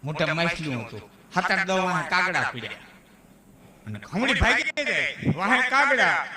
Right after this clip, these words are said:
એમાં બીકમાં ને બીકમાં મોઢામાંથી માછલીઓ પડી ગયું. કાગડા ગયા માછલીની વાહે.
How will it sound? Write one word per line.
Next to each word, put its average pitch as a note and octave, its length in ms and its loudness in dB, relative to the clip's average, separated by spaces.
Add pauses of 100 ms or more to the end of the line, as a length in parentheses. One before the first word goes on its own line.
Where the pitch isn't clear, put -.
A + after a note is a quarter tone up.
એમાં G3+ 160 -6
બીકમાં C4+ 420 0
ને C4+ 60 -4
બીકમાં B3+ 180 -4
મોઢામાંથી A#3+ 480 0
માછલીઓ G#3+ 340 0
પડી A#3+ 380 0
ગયું. B2+ 300 -8 (1300)
કાગડા E3+ 400 0
ગયા D3+ 380 -4 (1200)
માછલીની C3+ 680 0
વાહે. B2 480 -6